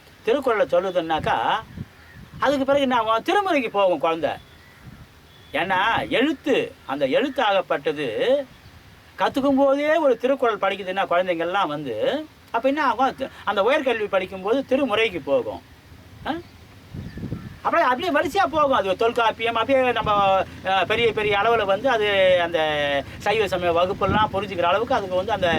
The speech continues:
சுவாமி அதுக்கு வந்து அந்த இறையருளை கொடுப்பாங்க. ஆகுந்தானே? ஆர்வம் இருக்கணும் இல்லையா? எப்படி இருக்கணும் ஆர்வம்?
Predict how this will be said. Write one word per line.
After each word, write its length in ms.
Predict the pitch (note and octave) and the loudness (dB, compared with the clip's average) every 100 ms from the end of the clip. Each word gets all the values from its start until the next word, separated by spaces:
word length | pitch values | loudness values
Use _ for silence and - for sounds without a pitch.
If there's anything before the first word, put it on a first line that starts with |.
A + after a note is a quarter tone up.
| D3 C#3 C3+ B2+ | 0 2 0 -2
சுவாமி 340 | - A#3+ E4 C4+ | 0 0 0 -2
அதுக்கு 200 | G3+ F#3 | -2 -4
வந்து 260 | G3+ D4+ C#4 - | -6 -6 -8 -6
அந்த 180 | - F#3 | -2 0
இறையருளை 480 | G3 B3+ A#3 F#3+ D#3+ | 2 2 2 2 2
கொடுப்பாங்க. 560 | F3 F3+ D#3+ C3 - C3 - - - - - - - - - | 0 0 -2 -2 -6 -8 -10 -10 -10 -10 -10 -10 -10 -10 -6
ஆகுந்தானே? 580 | - A#3 B3+ F#3+ D3+ E3 | -2 0 0 0 0 0
ஆர்வம் 400 | A3+ G3 F4+ F#4 | 0 2 2 2
இருக்கணும் 300 | D4+ C4+ C4 | 0 0 -2
இல்லையா? 400 | A#3 A3+ A#3 G#3+ G#3+ - - - - - - - - - - - | -2 0 2 0 -2 -8 -20 -20 -20 -20 -20 -20 -20 -20 -10 -4
எப்படி 260 | A#3+ D#4 | 0 2
இருக்கணும் 280 | A3 F#3+ E3 | 0 0 2
ஆர்வம்? 520 | F3+ E3+ A3 D4 - | 2 2 0 0 -4